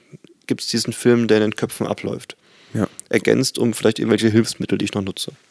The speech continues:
Speaker 2: Ah, das ist echt ein guter, das ist ein sehr guter Punkt. Also dieses visuelle Darstellen und dass der Zuhörer wirklich ein, ein Bild im Kopf bekommt, was das Ganze denn bedeutet.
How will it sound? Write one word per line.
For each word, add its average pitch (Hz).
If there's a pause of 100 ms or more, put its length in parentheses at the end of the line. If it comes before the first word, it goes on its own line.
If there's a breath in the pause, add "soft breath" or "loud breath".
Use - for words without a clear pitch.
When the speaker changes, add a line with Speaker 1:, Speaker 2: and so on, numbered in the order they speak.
(220)
Speaker 2:
Ah, 101
das 131
ist 175
echt 175
ein 160
guter, 151
das 127
ist 139
ein 135
sehr 175
guter 190
Punkt. 123 (300 loud breath)
Also 123
dieses 127 (140)
visuelle 170
Darstellen 123
und 101
dass -
der 90
Zuhörer 120
wirklich -
ein, 92 (240 soft breath)
ein 92
Bild 226
im 117
Kopf -
bekommt, 131 (380 soft breath)
was 143
das 127
Ganze 143
denn 123
bedeutet. 127